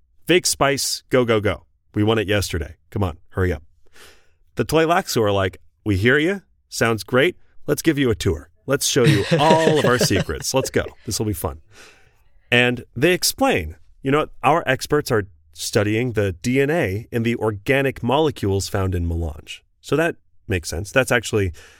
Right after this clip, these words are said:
Speaker 1: I was gonna say, to Brian's credit, that's actually pretty spot on. Like, that is the approach that the Tleilaxu would have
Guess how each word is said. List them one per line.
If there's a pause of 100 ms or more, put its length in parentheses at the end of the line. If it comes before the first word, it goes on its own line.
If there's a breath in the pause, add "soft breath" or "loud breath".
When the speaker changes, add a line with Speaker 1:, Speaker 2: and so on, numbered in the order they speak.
(200 soft breath)
Speaker 1:
I
was
gonna
say,
to
Brian's
credit, (420)
that's
actually
pretty
spot
on.
Like,
that
is (380 soft breath)
the
approach
that
the
Tleilaxu
would
have